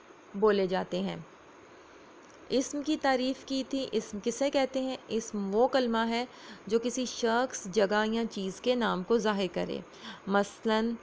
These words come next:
लड़का, अहमद, किताब, लाहौर वगैरह क्या है? अ, इस्म की मिसालें। अगर आप अपने कमरे में अपने इर्द गिर्द देखें तो आपको बहुत से इस्म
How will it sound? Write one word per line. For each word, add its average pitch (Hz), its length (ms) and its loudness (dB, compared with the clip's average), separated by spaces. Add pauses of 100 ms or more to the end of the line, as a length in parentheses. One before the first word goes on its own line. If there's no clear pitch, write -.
(220)
लड़का, 202 640 4
अहमद, 202 420 0
किताब, 196 520 4
लाहौर 202 380 2
वगैरह 208 380 2
क्या 214 240 2
है? 240 320 0 (460)
अ, - 80 2 (200)
इस्म 240 400 4
की 214 140 0
मिसालें। 185 640 -2 (240)
अगर 202 200 2
आप 202 160 4
अपने 208 240 -2
कमरे 220 400 2
में 285 220 2
अपने - 280 -4
इर्द 185 340 -2
गिर्द 196 160 -2
देखें 196 360 0
तो 262 100 -2
आपको 233 460 0
बहुत 247 460 -2
से 294 140 -2
इस्म 247 520 0